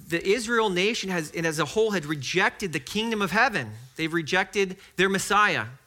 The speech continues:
And so Jesus is explaining to his true followers that because of that rejection, the kingdom is going to take a new form, a new form.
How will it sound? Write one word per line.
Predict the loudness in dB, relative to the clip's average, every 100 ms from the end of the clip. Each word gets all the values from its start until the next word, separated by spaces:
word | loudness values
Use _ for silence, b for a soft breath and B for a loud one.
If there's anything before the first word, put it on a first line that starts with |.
| B B B -4
And | -2
so | 2 2 2 0 B B B
Jesus | -2 0 0 -2
is | -2
explaining | -2 -4 -2 2 2 2 -2
to | -2
his | -2
true | -2 -2 -2
followers | 0 2 4 2 2 0 0
that | 2 2 0 B B -8
because | -6 -2 0 2 2
of | 0
that | 2 0
rejection, | -2 0 0 0 -6 -6 -6 -6
the |
kingdom | -4 -4 -2 -2
is | -2
going | 0 0
to | 0
take | 0 0 0 -4
a |
new | -2 0 0 0
form, | -8 -10 -6 -2 0 0 -2 -12 -18 _ _ _ -10
a |
new | -2 -2
form. | -2 -2 0 0 -2 -6